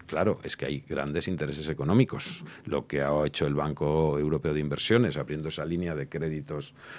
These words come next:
para la industria militar y modificando la normativa, lo que ha hecho Calviño, desgraciadamente, nada más llegar al Banco Europeo de Inversiones, ha sido modificar la normativa de créditos de la industria militar y ya no se exige que haya un porcentaje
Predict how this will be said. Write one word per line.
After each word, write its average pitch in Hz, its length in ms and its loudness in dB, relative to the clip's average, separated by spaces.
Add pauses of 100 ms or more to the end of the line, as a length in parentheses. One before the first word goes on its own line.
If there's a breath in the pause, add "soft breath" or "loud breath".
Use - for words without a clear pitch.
(140 loud breath)
para 78 180 0
la 78 80 -2
industria 78 420 -2
militar 80 440 4
y 123 140 6
modificando 104 840 4
la 92 160 4
normativa, 85 880 4
lo 69 120 -6
que 73 120 -6
ha - 20 0
hecho - 320 -2 (540 loud breath)
Calviño, 80 440 4
desgraciadamente, 73 640 2
nada 67 160 0
más 69 180 0
llegar 76 220 2
al 78 120 2
Banco 71 440 0
Europeo 73 340 0
de 78 60 0
Inversiones, 92 540 2
ha 92 60 0
sido 82 120 0
modificar 76 340 -2
la 73 120 0
normativa 76 480 0
de 80 120 2
créditos 92 800 4
de 76 320 0
la 71 80 0
industria 76 380 -2
militar 87 480 4
y 82 100 -2
ya 78 160 2
no 80 140 0
se - 100 -2
exige 95 500 0
que 131 100 -2
haya 80 120 0
un 78 120 -2
porcentaje 76 960 -2